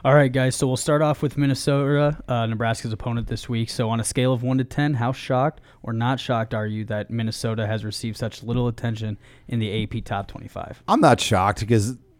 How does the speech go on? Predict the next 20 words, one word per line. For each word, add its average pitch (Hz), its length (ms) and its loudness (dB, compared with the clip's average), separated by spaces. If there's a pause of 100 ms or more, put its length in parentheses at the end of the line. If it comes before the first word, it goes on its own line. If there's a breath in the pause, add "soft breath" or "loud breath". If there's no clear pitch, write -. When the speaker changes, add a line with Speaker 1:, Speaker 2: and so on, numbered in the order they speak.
(120)
Speaker 2:
I - 60 -8
mean, 127 400 4
they 131 160 6
have 143 180 8
the 117 100 8
weakest 113 400 6
resume 92 800 2 (100)
of 90 380 -4 (380)
any 117 200 4
team. 85 460 -2
I 87 40 -6
mean, 101 100 0
they 104 80 4
played 117 280 4
no 123 200 8
Power 131 340 8
Five 107 600 4 (260)
non-conference 101 760 0
games, 85 360 -4
which 92 240 0